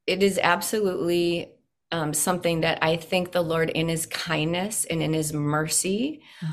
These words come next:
Speaker 1: wants us to understand and go back to what the, the scripture that you just read, you know, in the book of Acts, and, and, and we are still going. We are, we are, um,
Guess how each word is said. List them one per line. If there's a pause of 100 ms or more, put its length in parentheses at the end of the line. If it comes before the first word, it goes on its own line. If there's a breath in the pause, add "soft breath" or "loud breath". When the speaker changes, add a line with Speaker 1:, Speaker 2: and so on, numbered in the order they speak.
(120)
Speaker 1:
wants
us
to
understand (140)
and
go
back (460 soft breath)
to
what
the,
the
scripture
that
you
just
read,
you
know,
in
the
book
of
Acts,
and,
and,
and
we
are
still
going.
We
are, (320 loud breath)
we
are,
um,